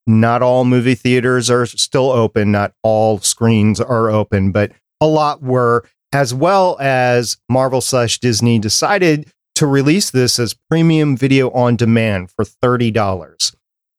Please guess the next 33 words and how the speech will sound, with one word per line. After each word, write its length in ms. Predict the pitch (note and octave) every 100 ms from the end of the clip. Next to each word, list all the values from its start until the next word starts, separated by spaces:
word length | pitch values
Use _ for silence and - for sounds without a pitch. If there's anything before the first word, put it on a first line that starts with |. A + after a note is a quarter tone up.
| -
So 320 | - C3+ B2+
everybody 480 | C#3+ D#3+ A3 F#3 F3
was 180 | D3 -
scratching 680 | - _ B2 D#3 G3+ F#3+ F#3
their 160 | D#3
heads 420 | B2 C3 G2+ F#2+
on 240 | A2+ G2 F#2+
what 220 | C3 D3+
is 160 | C#3+ C3
this 180 | C#3
box 420 | G2 G2 B2+ B2+ C#3+
office 400 | C3+ B2+ B2+ -
gonna 240 | B2+ A#2
be? 380 | G#2 B2+ C3 B2
Or 60 |
is 160 | G#2+ G2
this 120 | B2
gonna 160 | - A#2
be 300 | A2+ A2 G#2+
resurrecting 840 | F#2 C3+ C3 A#2+ B2 A#2+ C3 B2+
the 60 | A2+
box 420 | F#2+ A#2 A2+ -
office? 640 | B2 A#2 A2 A#2+ A2+ G#2+ - _ _ _ -
Uh, 160 | G#2+
you 220 | G#2+ G#2+ A#2
have 240 | B2+ A#2+
a 680 | B2 B2 A#2+ A#2 A2+ A2 G2 _ -
Black 320 | A#2+ C3+ -
Widow 360 | A#2+ C3 D3 C3+
movie, 540 | C3 C3+ C3+ C3 C3
so 300 | A#2+ - A#2
a 100 | A2
female-led 1080 | - B2+ B2 B2 A#2+ G2+ F2+ A2 A2+ A#2 F#2+